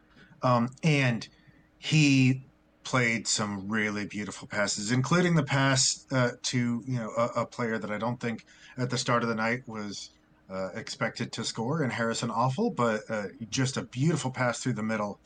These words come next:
Once again, we're playing on the grass in the middle, but, uh, uh, Jozwiak, I think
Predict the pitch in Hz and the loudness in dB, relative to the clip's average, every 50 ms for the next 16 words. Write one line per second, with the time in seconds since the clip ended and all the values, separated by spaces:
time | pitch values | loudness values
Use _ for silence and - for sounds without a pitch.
0 | _ _ _ _ - - 120 127 131 131 135 147 143 151 160 156 - - _ - | _ _ _ _ -14 -2 0 0 0 2 2 2 4 4 2 0 -2 -12 _ 0
1 | 143 131 131 143 139 131 131 131 127 120 131 131 135 131 131 143 139 139 147 156 | 0 0 2 2 4 6 6 6 4 4 4 4 4 4 2 0 0 2 2 4
2 | 143 123 123 120 - _ - - - _ _ _ 127 117 113 110 - 123 120 110 | 4 2 2 0 -4 _ -20 -20 -20 _ _ _ 0 0 0 0 -2 0 0 0
3 | 107 104 104 104 - 110 107 101 98 95 95 - 110 107 117 113 123 123 - 113 | 0 0 -2 -4 -6 -8 -6 -6 -6 -8 -8 -10 -6 -2 0 0 0 0 -2 -4
4 | 113 110 107 104 104 98 95 - - - _ _ _ _ _ _ _ _ _ _ | -4 -4 -2 -2 -2 -2 -4 -6 -12 -18 _ _ _ _ _ _ _ _ _ _
5 | _ _ 123 120 113 101 - 117 113 107 104 101 98 95 - | _ _ -2 -2 -2 -2 -2 -2 -2 -2 -2 -4 -6 -8 -10